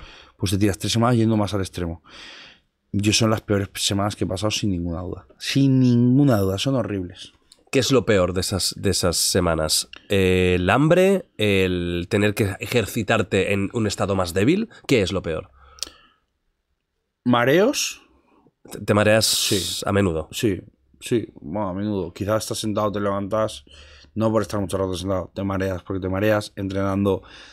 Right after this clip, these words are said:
Speaker 1: te vas apoyando en todas las máquinas porque estás mareado. ¿Sabes a lo que me refiero?
Speaker 2: O sea, que no te llegas ni a aguantar de pie, eh, bien.
Speaker 1: No, tampoco, tampoco me refiero.
Speaker 2: Sí, pero
Speaker 1: No
Speaker 2: que
Speaker 1: to-,
Speaker 2: lo típico,
Speaker 1: no
Speaker 2: como la
Speaker 1: durante todo el
Speaker 2: gente
Speaker 1: día.
Speaker 2: cuando se levanta de golpe que se queda mareada, ¿tienes este estado habitualmente? O
Speaker 1: Te pega de vez, de vez en cuando a lo largo del día, unas cuantas veces a lo largo del día.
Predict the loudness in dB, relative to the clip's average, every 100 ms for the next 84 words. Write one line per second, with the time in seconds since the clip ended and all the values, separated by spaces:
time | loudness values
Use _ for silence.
0 | _ -2 -2 0 0 0 0 -2 0 0
1 | 0 0 -2 0 -2 -4 -8 -10 -8 -6
2 | -4 -2 0 0 -2 -12 -20 -20 -20 -20
3 | -20 _ _ 0 2 4 2 2 2 2
4 | 2 2 2 4 2 2 2 2 2 4
5 | 4 4 4 4 4 4 2 0 0 -4
6 | -2 0 4 4 4 0 -2 0 -2 -2
7 | -8 0 2 4 4 4 4 4 4 4
8 | 4 4 4 4 4 2 4 4 4 4
9 | 4 4 4 2 0 0 0 2 4 4
10 | 2 -2 -2 -4 0 2 2 4 4 4
11 | 0 -2 -6 -6 0 2 2 4 4 2
12 | 2 0 -2 -2 0 2 0 2 2 2
13 | 2 2 2 0 -2 -8 -8 -6 -4 -2
14 | -2 -2 -4 -2 -4 -2 -2